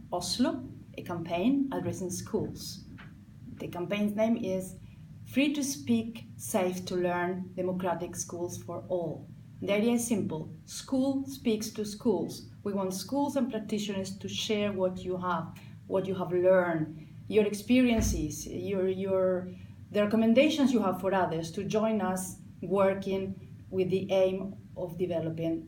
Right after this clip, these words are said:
the democratic competences for all our students. So this is an opportunity for us to continue working together and for you to learn from others and learn to others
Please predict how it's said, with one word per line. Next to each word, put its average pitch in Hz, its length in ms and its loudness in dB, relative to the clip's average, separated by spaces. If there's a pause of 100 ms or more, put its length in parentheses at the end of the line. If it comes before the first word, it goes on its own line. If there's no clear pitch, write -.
(180)
the 160 80 -6
democratic 160 440 -4
competences 160 840 -6
for 170 140 -6
all 165 320 -6
our 147 360 -10 (160)
students. - 680 -10 (340)
So 175 340 -2
this 190 120 -2
is 185 120 -2
an 175 120 -2
opportunity 277 760 4
for 185 200 0
us 175 380 -2 (360)
to 160 80 -8
continue 165 340 -2
working 180 420 0
together 165 500 -2 (520)
and 175 220 -4
for 170 140 -2
you 185 260 0
to 185 160 -4
learn 240 240 8
from 208 180 4
others 175 540 2
and 175 180 -4
learn 180 340 -2
to 285 180 6
others 165 420 4